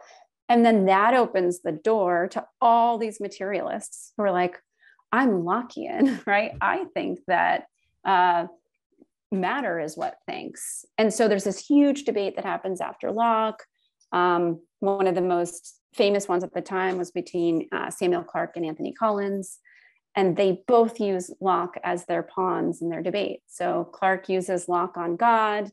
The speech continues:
to argue for substance dualism. And Anthony Collins has this, like,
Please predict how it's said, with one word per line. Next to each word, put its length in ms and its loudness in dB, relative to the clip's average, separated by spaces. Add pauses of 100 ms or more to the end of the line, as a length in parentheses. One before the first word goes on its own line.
to 80 -8
argue 260 -2
for 160 -6
substance 420 -8
dualism. 580 0 (400)
And 100 6
Anthony 240 2
Collins 480 0
has 160 -10
this, 160 -10
like, 100 -8